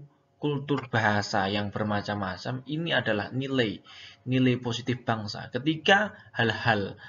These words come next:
seperti kekerasan seksual ini menjadi isu yang berkembang, hingga mungkin tidak hanya skala nasional, apa namanya, ditangkap, tapi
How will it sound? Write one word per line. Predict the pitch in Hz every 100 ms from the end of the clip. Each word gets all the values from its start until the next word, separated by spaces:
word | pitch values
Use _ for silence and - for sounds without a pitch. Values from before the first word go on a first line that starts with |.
| - -
seperti | 123 120 117 -
kekerasan | 123 117 117 120 107
seksual | 107 - 135 120 98 87 92 -
ini | - 143 160
menjadi | 135 117 107 113 107 110 110 131 151
isu | - 131
yang | 117 104 101
berkembang, | 107 104 110 95 127 123 101 113 - - _ _ - _ -
hingga | 120 117 120
mungkin | 113 110 107 147
tidak | 127 117 87
hanya | 101 104
skala | - - 110 110
nasional, | 107 101 - 127 131 110 - - - - - _ _ _
apa | 107 - 113
namanya, | 107 104
ditangkap, | 113 123 147 147 107 -
tapi | - 113 101